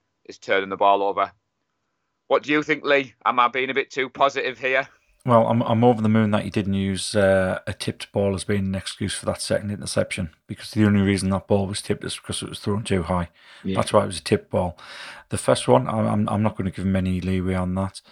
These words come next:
Speaker 2: Um, we had plenty of time to do a quick out, which would have put us in reasonable position for Robbie Gould to try a field goal.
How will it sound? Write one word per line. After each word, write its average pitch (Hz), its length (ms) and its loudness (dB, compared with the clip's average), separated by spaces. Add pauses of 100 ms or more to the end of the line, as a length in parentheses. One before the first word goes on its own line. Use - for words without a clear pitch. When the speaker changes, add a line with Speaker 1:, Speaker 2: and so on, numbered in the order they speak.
(600)
Speaker 2:
Um, 95 460 2
we 101 120 -6
had 104 220 0
plenty 110 300 0
of 95 100 -8
time 101 300 4
to - 100 -8
do 92 180 2
a 87 60 0
quick - 320 -2
out, 98 280 -2
which - 200 -10
would 101 80 -4
have 101 100 -8
put - 160 -8
us - 180 -8
in 95 280 0
reasonable 98 840 0
position 95 480 -4
for - 140 -6
Robbie 92 280 -2
Gould 92 380 0
to - 80 -14
try 98 260 0
a 92 60 -2
field 101 360 2
goal. 104 320 4